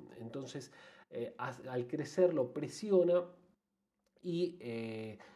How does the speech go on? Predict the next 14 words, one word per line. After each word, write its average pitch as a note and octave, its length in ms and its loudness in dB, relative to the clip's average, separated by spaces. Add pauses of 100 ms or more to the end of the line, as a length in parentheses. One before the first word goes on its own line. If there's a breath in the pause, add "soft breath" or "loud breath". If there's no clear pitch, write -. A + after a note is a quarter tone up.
(140 loud breath)
no D#3+ 240 0
se E3 160 -4
puede E3+ 580 0
evacuar C3+ 600 -2
completamente C#3 720 -6
la C3 80 -2
vejiga, E3+ 560 0
queda, D3+ 580 0
eh, A2+ 180 -6
orina B2 340 -6
en B2+ 80 -4
la C3 80 -6
vejiga, E3 400 2
entonces D3 500 -8